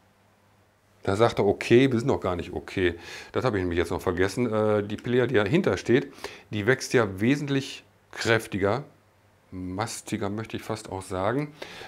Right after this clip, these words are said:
Äh, bei der ist es so, die steht am hellen Fenster, also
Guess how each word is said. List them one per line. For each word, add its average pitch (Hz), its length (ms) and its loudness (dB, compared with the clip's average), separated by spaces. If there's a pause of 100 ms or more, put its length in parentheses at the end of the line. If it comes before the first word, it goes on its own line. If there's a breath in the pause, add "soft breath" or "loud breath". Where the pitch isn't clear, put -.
(120 loud breath)
Äh, 107 200 4
bei 107 200 6
der 104 180 4
ist 131 120 -4
es 127 80 -4
so, 131 160 6
die 120 140 0
steht 135 340 2
am 120 140 0
hellen 127 380 4
Fenster, 165 840 2
also 98 280 0